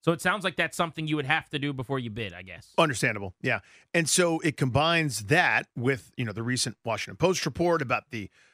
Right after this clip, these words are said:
Speaker 2: Commander side of things, telling the league there are, quote, "multiple bidders that the league will love." I think they'd certainly love him, right?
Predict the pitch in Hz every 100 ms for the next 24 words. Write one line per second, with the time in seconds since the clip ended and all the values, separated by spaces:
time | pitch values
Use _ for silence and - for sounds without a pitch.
0 | _ - 151 156 135 147 143 120 131 127
1 | - 143 135 127 101 104 139 127 120 101
2 | 139 120 117 151 139 104 104 - 190 196
3 | 185 135 113 107 127 104 104 131 190 190
4 | 165 - _ _ _ _ _ _ - 104
5 | - 110 - 147 143 139 147 247 254 -
6 | 151 190